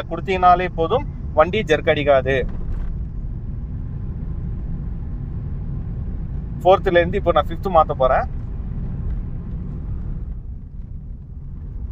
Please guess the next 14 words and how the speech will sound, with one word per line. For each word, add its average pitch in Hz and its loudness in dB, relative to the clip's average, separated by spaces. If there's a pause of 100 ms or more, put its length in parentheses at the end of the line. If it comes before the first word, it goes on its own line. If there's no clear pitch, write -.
(520)
ஃபிஃப்த் 202 -2
கியர் 165 4
போட்டாயிடுச்சு. 165 4 (800)
இப்போ 147 4
நான் 143 6
வந்து 139 -2
பாருங்க, 135 6
கிளட்சை 156 2 (240)
எவ்வளவு 151 2
ஸ்லோவா 151 6 (100)
பொறுமையா 165 4 (100)
கிளட்சை 160 2
ரிலீஸ் 185 0
பண்றேன், 143 2